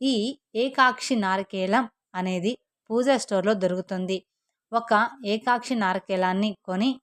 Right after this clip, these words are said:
ఇంటికి తెచ్చుకొని పూజ గదిలో పెట్టుకుంటే లక్ష్మీనారాయణ అనుగ్రహం లభిస్తుంది. లక్షలు కాదు,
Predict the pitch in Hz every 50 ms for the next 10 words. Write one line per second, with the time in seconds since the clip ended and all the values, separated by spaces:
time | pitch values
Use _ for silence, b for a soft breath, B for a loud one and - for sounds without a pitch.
0 | _ - 180 185 196 185 226 202 - - 190 - - - - - 214 220 254 302
1 | 269 - _ _ _ _ _ _ - 226 247 247 277 269 214 208 196 196 196 196
2 | 196 185 175 - - 185 - 196 180 175 170 190 190 196 - _ _ _ _ _
3 | _ - 185 196 190 - - - 277 302 294 269 247 214 202 196 190 190 190 180
4 | 185 196 190 202 196 196 214 220 202 180 165 185 180 - - 196 185 185 180 190
5 | 185 175 - _ _ _ _ _ _ - 190 190 190 - - - 269 277 277 277
6 | - 208 190 190 175 175